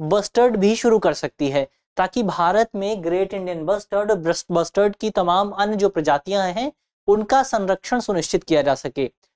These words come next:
तो अब ये भारत सरकार पर निर्भर करता है कि सरकार इस सुझाव को मानती है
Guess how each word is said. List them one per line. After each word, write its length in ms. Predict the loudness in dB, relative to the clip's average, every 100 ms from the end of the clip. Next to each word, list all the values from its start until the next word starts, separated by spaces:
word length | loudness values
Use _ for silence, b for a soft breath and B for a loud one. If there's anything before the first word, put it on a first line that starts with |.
| -2
तो 80 | 0
अब 240 | 2 2
ये 140 | 2 2
भारत 280 | 2 0
सरकार 420 | 0 0 2 2 4
पर 160 | 2
निर्भर 260 | 2 2 0
करता 300 | 0 0 0
है 160 | 0
कि 100 | -4
सरकार 440 | -4 -4 0 0 0
इस 120 | -2
सुझाव 320 | -4 0 0
को 140 | 0 0
मानती 440 | 0 0 -2 -2
है 200 | -2